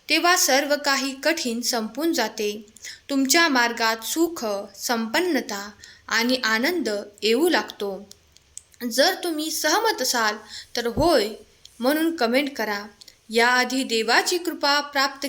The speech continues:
केली असेल, काही अनुभव तुम्ही घेतले असतील, तर "होय, मी स्वामींचे अनुभव घेतले आहेत" असे लिहा.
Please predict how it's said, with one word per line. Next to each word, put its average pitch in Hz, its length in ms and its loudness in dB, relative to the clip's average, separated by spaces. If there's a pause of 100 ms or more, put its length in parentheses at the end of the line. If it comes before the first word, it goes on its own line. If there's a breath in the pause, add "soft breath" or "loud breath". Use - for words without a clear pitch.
केली 226 280 2
असेल, 330 420 0 (460 loud breath)
काही 311 300 4
अनुभव 330 460 2
तुम्ही 302 320 -2
घेतले 247 440 -2
असतील, 269 540 0 (340 loud breath)
तर 240 140 2 (120)
"होय, 359 240 2
मी 277 300 0
स्वामींचे 269 760 0
अनुभव 240 440 0
घेतले 233 420 -2
आहेत" 214 320 0 (520 loud breath)
असे 285 320 2
लिहा. 202 320 -8